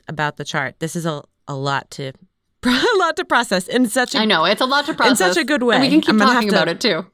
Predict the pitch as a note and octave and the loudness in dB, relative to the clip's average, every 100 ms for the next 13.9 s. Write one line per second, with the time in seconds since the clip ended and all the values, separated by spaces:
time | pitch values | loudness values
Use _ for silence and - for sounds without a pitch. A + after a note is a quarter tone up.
0 | _ - F#3 F#3+ F#3 - - - E3+ E3+ | _ -6 -2 0 -2 -10 -16 -6 -2 -2
1 | E3 F3 E3 D3+ - D#3 C#3+ C#3+ C#3+ D3 | -2 0 0 0 -4 -6 -6 -6 -6 -8
2 | - C3 B2+ - _ - D3 C#3+ C#3+ C3 | -8 -8 -10 -14 _ -10 -8 -6 -6 -6
3 | C3 C3 B2+ B2 - F3 - E3+ C#3 - | -8 -10 -10 -10 -12 -14 -6 -4 -2 -6
4 | C#3 D3+ - _ _ _ _ - C#3+ C3 | -12 -16 -20 _ _ _ _ -16 -12 -10
5 | D3+ D3 D3+ D3 C#3+ - - E3 _ _ | -10 -6 -6 -6 -8 -10 -12 -16 _ _
6 | - A#3+ C4 C4+ C#4 D4 A#3 B3+ B3 A3+ | -6 -2 -2 0 0 -2 0 0 2 2
7 | G3 F#3+ F3 F3 C#3+ C#3+ D3 D#3+ D3+ - | 2 2 0 0 -4 -4 -6 -4 -6 -8
8 | D3+ D3+ C#3+ C#3+ C#3+ C#3 C#3 C#3 C#3+ C3 | -10 -10 -8 -8 -8 -10 -8 -6 -6 -4
9 | C#3 C3 - D#3 F3+ F3+ F#3+ G3 G3+ - | -6 -8 -10 -2 0 0 0 0 0 -2
10 | F3 E3 D3+ D3 C#3+ D3 C#3 - D#3 C#3 | -4 -4 -2 -4 -4 -6 -8 -10 -10 -10
11 | D3 D3 C#3 C3 C#3+ D3+ D#3 F3+ D#3 C#3+ | -8 -8 -4 -4 -4 -6 -6 -8 -8 -10
12 | C3 D#3+ C#3+ - C#3 - C3 - - D3+ | -12 -14 -12 -8 -8 -8 -16 -14 -8 -6
13 | C#3 C3 C#3+ C3+ C3+ C#3 C3+ C3 | -6 -8 -10 -12 -14 -14 -12 -12